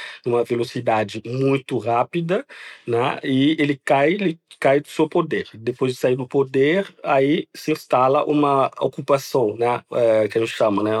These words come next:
O Estado ruandês vem, ocupa a República Democrática do Congo. Por exemplo, na época nós tivemos o general, né, das Forças Armadas, que era o chefe das Forças Armadas, um sujeito, é, ruandês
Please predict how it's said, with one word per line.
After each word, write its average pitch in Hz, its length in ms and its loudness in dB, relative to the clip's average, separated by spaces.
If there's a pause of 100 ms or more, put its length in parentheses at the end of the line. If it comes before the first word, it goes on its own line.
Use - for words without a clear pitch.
(120)
O 117 80 -6
Estado 127 480 0
ruandês 117 520 2
vem, 120 380 0
ocupa 127 640 -4 (360)
a 117 140 -4
República 120 460 -2
Democrática 113 480 -4
do 135 100 -2
Congo. 101 320 -4 (300)
Por 123 100 2
exemplo, 120 640 2
na 117 160 0
época 120 340 2
nós 139 120 2
tivemos 135 640 2 (180)
o 117 80 -2
general, 127 720 4
né, 117 200 0
das 117 180 -2
Forças 113 400 -4
Armadas, 117 640 -2
que - 220 -2
era 113 500 0 (220)
o 113 60 -12
chefe - 540 -2
das 117 180 -2
Forças 113 320 -4
Armadas, 131 500 -2
um 170 280 0
sujeito, 135 640 -2 (400)
é, 123 140 0
ruandês 143 600 2